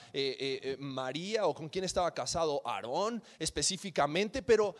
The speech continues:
sí podemos saber que la esposa de Moisés en este momento se había convertido en el tema de conversación que la, M-, María y Aarón estaban utilizando para querer señalarlo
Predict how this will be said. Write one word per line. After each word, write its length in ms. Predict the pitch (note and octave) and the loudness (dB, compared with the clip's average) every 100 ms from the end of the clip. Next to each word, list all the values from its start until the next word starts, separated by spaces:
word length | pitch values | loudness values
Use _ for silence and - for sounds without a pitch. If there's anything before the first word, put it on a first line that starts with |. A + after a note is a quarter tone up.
| - | -6
sí 220 | - D4+ | 0 2
podemos 480 | D4 C#4 C4 B3+ - | 4 4 4 2 0
saber 720 | - D#3 A#2+ G#3 C4+ E3 - | 0 0 2 4 4 2 0
que 120 | G3+ | 0
la 120 | G#3 | 2
esposa 400 | G3+ - D#4 D#4+ | 0 0 0 0
de 80 | C#4+ | 0
Moisés 600 | A#3 G#3 - C4 C#4+ - - _ _ | 0 0 0 0 -2 -4 -8 _ _
en 160 | A3 A#3+ | -2 0
este 240 | E4+ D#4+ | -2 0
momento 420 | C4+ G#3+ A#3 A#3+ | 0 2 0 -2
se 140 | C#4+ G#3+ | -2 0
había 160 | A#3+ | 0
convertido 400 | B3+ B3 G#3+ B3+ | 0 -2 -2 -2
en 60 | A#3+ | -2
el 120 | G#3 | -2
tema 220 | B3 C#4 | -2 0
de 100 | D4+ | 0
conversación 720 | C#4 G#3 F#3 F3 - A3+ C#4+ - - - | -2 -4 -4 -4 -4 -2 -4 -6 -20 -12
que 300 | - G#3 G3 - | -2 -2 -2 -2
la, 280 | F3 - - F3 | 2 2 0 -6
M-, 200 | F#3 F#3+ _ | -6 -6 _
María 460 | E3+ F#3 G3+ C4 C4 | 0 2 4 4 2
y 60 | |
Aarón 260 | G3 A3+ D4 | 4 4 2
estaban 340 | G3+ A#3 A#3 | 0 -2 -2
utilizando 520 | G#3+ G3+ F3 G#3+ A3+ - | -4 -6 -4 -4 -2 0
para 240 | E3+ C#3+ | 0 0
querer 240 | E3+ B3+ | -4 -4
señalarlo 580 | C#4 B3 G3 G#3 B3+ C4 | -2 -2 0 0 -2 -4